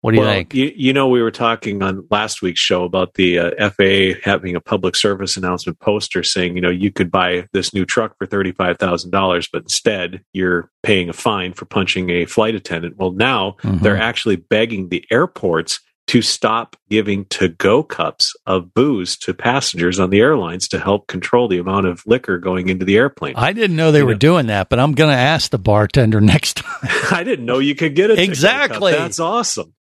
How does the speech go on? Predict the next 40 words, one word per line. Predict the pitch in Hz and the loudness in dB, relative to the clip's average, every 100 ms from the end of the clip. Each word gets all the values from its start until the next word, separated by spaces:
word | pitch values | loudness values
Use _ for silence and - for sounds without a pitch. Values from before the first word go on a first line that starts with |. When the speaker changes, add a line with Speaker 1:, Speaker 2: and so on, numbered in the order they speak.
| _ - | _ -4
Speaker 1:
Yeah. | 131 190 208 170 107 82 _ _ _ _ _ _ | 0 4 4 4 0 -6 _ _ _ _ _ _
It | 113 123 135 | 2 4 6
may | 160 175 | 4 4
be | 165 | 0
Speaker 2:
Uh, | |
Speaker 1:
too | - 190 | 2 4
late | 185 214 123 | 6 4 2
now. | 127 160 117 | 0 2 2
I | 123 | 2
don't | 143 143 | 2 2
know. | 139 | 4
We'll | 120 | 2
see | - 151 | 2 2
how | 135 139 | 2 2
this, | 131 123 - | 0 -2 0
uh, | 143 123 | 2 4
unfolds. | 127 131 - 143 127 104 | 4 0 2 2 2 0
But | - 113 | 0 0
yeah, | 135 143 117 - _ - - | 2 2 0 -4 _ -20 -6
the, | - 135 131 | 0 2 4
the, | 117 127 | 4 4
the | 120 | 4
Speaker 2:
Well, | 156 | 2
Speaker 1:
ca-, | 147 156 147 156 | 4 2 2 0
you | 160 | 2
know, | 165 131 | 4 2
cap | - 160 147 | 2 0 2
down | 160 143 143 | 2 4 4
on | 139 135 | 4 4
these, | 123 123 107 - | 4 2 4 4
uh, | 117 120 | 4 4
incidents | - 170 - 117 113 117 | 2 2 2 4 4 4
that | 135 113 | 2 2
they | 113 | 0
keep | - 120 98 | 0 -2 2
showing | 147 131 123 117 - - - _ - | 2 4 4 2 -2 -10 -20 _ -2
on | 127 | 0
the | 120 | 2
local | 123 120 113 | 2 2 2
news | 123 139 131 127 113 - | 4 6 8 6 4 0